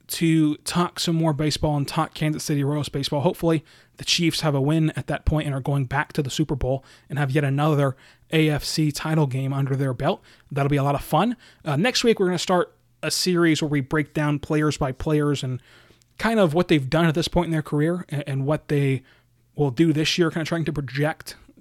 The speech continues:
their season and what you can expect from them as we try to figure out a pathway for Kansas City to live up to this off-season hype that has the Royals,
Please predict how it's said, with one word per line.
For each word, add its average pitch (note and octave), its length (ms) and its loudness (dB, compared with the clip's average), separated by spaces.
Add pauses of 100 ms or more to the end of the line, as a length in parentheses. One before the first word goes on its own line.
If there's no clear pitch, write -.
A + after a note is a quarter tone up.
their D3 220 -2
season D#3+ 440 -2 (380)
and C#3 180 -2
what D3+ 120 0
you D3+ 80 -6
can D3+ 80 -6
expect - 420 -4
from E3 140 -4
them E3 160 0
as C#3+ 140 -4
we C#3+ 60 -4
try D#3 160 -4
to C#3 80 -4
figure D#3+ 380 -2
out D3+ 100 0
a C#3+ 40 -4
pathway D3+ 420 -4
for C#3+ 120 -10
Kansas C#3+ 300 -4
City C#3+ 300 -2 (320)
to D3 140 -4
live C#3+ 240 2
up - 180 2
to B2+ 320 -4 (320)
this D3 340 0
off-season C#3+ 640 -2
hype D#3+ 220 -2
that - 120 0
has D#3 280 -4
the D3 80 -2
Royals, F#3+ 400 0